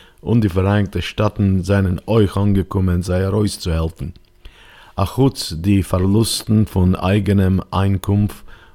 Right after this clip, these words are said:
und Hab und Guts nötigen sich die Hege Feierlöscher und die Gelittene in Fonden, welche werden bloß teilweise zugestellt von die städtische und föderale Regierungen.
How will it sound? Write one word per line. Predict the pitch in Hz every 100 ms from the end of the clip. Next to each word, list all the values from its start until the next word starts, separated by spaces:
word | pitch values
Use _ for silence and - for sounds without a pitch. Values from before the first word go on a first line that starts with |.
| -
und | 90 82
Hab | 107 104
und | 98 87
Guts | 104 107 - - - - - -
nötigen | 104 110 110 - 113
sich | 98 104 95 -
die | 90
Hege | 87 107 107 95
Feierlöscher | - 104 104 104 98 104 98 107 101 92 - -
und | 110 107 90
die | 95
Gelittene | 98 98 113 110 107 98 -
in | - 95
Fonden, | - - 117 120 95 98 90 82
welche | 98 - 92
werden | 104 104 101 90
bloß | 87 101 110 107 -
teilweise | - 113 113 85 82 85 -
zugestellt | 107 98 95 - 95 90 - - - _
von | - 95 90
die | 87
städtische | 80 - 104 101 101 - 101 98
und | - 95 92 90
föderale | 87 90 92 92 92
Regierungen. | 90 87 95 95 87 85 80